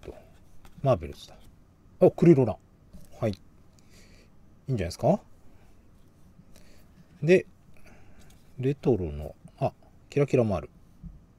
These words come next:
はい。これゴールド。で、エミル・ホースバーグさんの九十九？ん？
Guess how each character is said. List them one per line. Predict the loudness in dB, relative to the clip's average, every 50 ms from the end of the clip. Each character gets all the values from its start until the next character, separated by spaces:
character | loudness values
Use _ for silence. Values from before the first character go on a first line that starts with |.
| -20 _ -20 _ _ -20 -8
は | -4 -2 -2
い。 | -4 -4 -14 -20 -20 -20 -20 -20 -20 -20 -20 -20 -8
こ | 0 2 4
れ | 4
ゴ | 6 4 2 2
ー | 0
ル | -4
ド。 | -10 -12 -14 -14 -20 _ _ _ -20 -20 -20 -20 -20 -20 -20 -20 -20 -20 -20 -20 -20 -20 -20 -20 -20 -20 -20 -18 -8
で、 | -2 0 0 0 -2 -6 _ -20 -20 -20 -20 -20 -20 -20 -20 -20 _ _ _ -4
エ | 0 2
ミ | 4 4 4
ル・ | 2
ホ | 2 0 0 -2
ー | -2
ス | -2 -2 -2
バ | 0 0 0
ー | -2
グ | -6
さ | -10 -12 -12 -10
ん | -10 -10
の | -10 -12 -12 -16 -18 -20
九 | -20 -20 -20
十 | -18 -18 -18
九？ | -16 -16
ん？ | -18